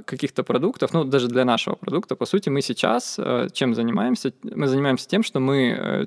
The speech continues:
часть при, при загрузке странички мы рендерим на наших серверах, рендерим тот, э, H T M L, который должен попасть к тебе в браузер. А подход с современным фронтендом позволяет не делать этого.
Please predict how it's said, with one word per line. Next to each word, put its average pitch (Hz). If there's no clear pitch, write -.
часть -
при, 131
при 143
загрузке 139
странички -
мы 143
рендерим 131
на 147
наших 135
серверах, 139
рендерим 135
тот, 120
э, -
H -
T -
M 147
L, 226
который 147
должен 127
попасть -
к -
тебе 117
в 127
браузер. 113
А 117
подход 151
с -
современным 143
фронтендом 165
позволяет 127
не 131
делать 120
этого. 190